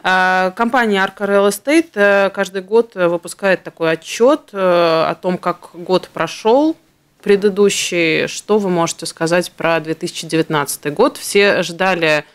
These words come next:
э, кто, ну вот кто, кто собирался или планировал квартиру купить, все сталкивались с фразами: «Ну подожди, подожди, сейчас, э, сейчас всё, всё лопнет в очередной раз, цены, м, опустятся, и тогда вот уже покупай».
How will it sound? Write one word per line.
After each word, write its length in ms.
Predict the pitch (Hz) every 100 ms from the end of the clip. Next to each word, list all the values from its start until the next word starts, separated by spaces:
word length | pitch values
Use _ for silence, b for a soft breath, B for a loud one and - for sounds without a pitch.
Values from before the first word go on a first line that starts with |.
| b _
э, 240 | 160 160 160
кто, 220 | - -
ну 140 | 202
вот 160 | 208 208
кто, 320 | - 180 170
кто 180 | - 180
собирался 600 | - 175 180 160 - 151
или 80 | 151
планировал 520 | - 170 165 156 151 -
квартиру 360 | - 170 175 156
купить, 380 | 165 - 294 -
все 180 | -
сталкивались 540 | 185 190 190 - 175 165
с 80 | -
фразами: 320 | 185 180 175
«Ну 100 | 180
подожди, 360 | 175 185 185
подожди, 440 | 190 170 156 170 277
сейчас, 540 | - - 185 180 - 165
э, 320 | 160 156 156 B B
сейчас 520 | - 185 190 180 -
всё, 320 | - - 220
всё 240 | - - 196
лопнет 340 | 226 - 240
в 40 | 185
очередной 420 | - 175 175 175
раз, 160 | 220
цены, 580 | 269 190 185 170 160 165 b b -
м, 440 | 160 170 165 160
опустятся, 540 | 170 240 - 214 - 160
и 20 |
тогда 320 | 156 156 180
вот 180 | 170 -
уже 160 | 160
покупай». 580 | 165 160 165 - 135 160